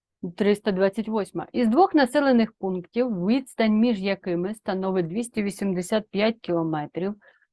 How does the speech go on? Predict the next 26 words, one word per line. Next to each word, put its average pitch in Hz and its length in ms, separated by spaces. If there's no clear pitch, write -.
одночасно 240 720
на 240 200
зустріч 240 440
один 190 260
одному 247 460
виїхали 254 500
два 196 260
мотоциклісти. 220 760
Через 226 300
три 262 200
години 262 400
вони 214 360
зустрілись. 175 640
Знайди 226 440
швидкість 208 580
другого 220 400
мотоцикліста, 262 720
якщо 226 340
швидкість 208 560
першого 247 440
дорівнює 214 460
сорок 262 360
п'ять 220 360
кілометрів 190 720
за 185 100
годину. 185 460